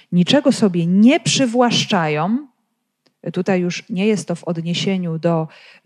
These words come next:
y, jakichś świętych dóbr, y, ale ogólnie do dóbr, które do nich nie należą. „Lecz niech okazują zawsze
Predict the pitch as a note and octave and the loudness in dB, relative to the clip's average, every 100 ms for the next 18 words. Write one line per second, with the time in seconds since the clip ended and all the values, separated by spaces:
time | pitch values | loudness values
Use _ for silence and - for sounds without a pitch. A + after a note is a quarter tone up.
0 | D#3 D#3+ E3+ F3+ E3+ D#3+ C#3+ - - G3 | -4 -2 -2 -4 -4 -10 -8 -6 -4 -2
1 | G3+ F#3 E3+ E3 F3+ A3 C4+ _ _ _ | -2 -4 -4 -2 -2 -2 -2 _ _ _
2 | _ - E3+ D#3+ D#3+ D#3 - - - F3 | _ -10 -6 -4 -6 -8 -10 -10 -6 -2
3 | F3+ A3+ D4 - _ _ _ _ _ A3+ | 0 -2 -2 -10 _ _ _ _ _ -2
4 | G3+ G3 G3+ F#3+ F#3+ F#3 F#3+ - F3+ F3 | 2 4 4 4 2 0 -4 -4 0 0
5 | F#3+ _ - E3 E3+ E3 F3 F3+ _ _ | -2 _ -8 -2 -2 0 -4 -4 _ _
6 | _ E3 - F#3 F3+ F3+ E3+ F3+ F3 F3 | _ -6 2 4 4 2 0 0 2 4
7 | E3+ D#3 D#3 D3+ _ - - - F3+ E3 | 4 2 -2 -8 _ -20 -12 -2 0 4
8 | C#4 - C4 G#3+ G3 A#3 A#3+ G3+ F#3+ F#3+ | 2 2 0 2 2 4 4 4 0 0
9 | - | -4